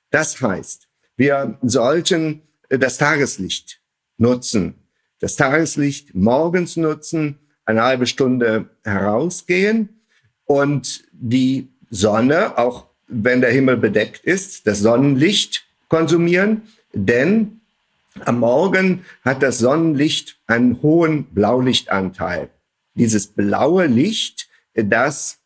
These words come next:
blockiert unser sogenanntes Schlafhormon,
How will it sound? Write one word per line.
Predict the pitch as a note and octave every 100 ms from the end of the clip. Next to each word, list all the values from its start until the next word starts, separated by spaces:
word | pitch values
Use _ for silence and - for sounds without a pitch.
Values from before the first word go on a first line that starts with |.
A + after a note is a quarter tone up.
| _ F#2
blockiert | G#2+ F#2 - B2+ C#3+ F#3 A3 - - _ _ _
unser | B2+ B2 A#2+ A2 - -
sogenanntes | A2 A#2+ A#2 A2+ A2 A#2 G2 - _ -
Schlafhormon, | - G2+ G2 B2+ D#3 - C3+ C3+ D3 D#3+ G#3+ A#3+